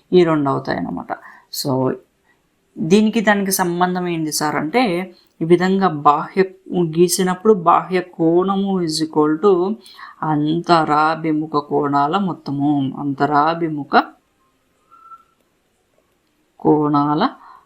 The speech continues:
మొత్తము. So, ఇది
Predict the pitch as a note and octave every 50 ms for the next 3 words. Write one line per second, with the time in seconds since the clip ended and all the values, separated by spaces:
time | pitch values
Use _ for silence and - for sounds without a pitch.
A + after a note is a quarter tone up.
0 | _ _ - D#3 C#3+ C3+ C3+ - - _ _ _ - - C3+ C3 C3+ C#3 C#3 C#3
1 | C#3 C#3 - D3 C#3+ E3+ G#3+ A3+ _ _ _ _ _ _ _ _ _ _ _ _
2 | - - _ _ _ _ _ _ _ _ _ _ _ _ _ _ _ _ - -
3 | - G3 G3 - - - - - _ - E3+ F3 E3+ A3+ B3 - -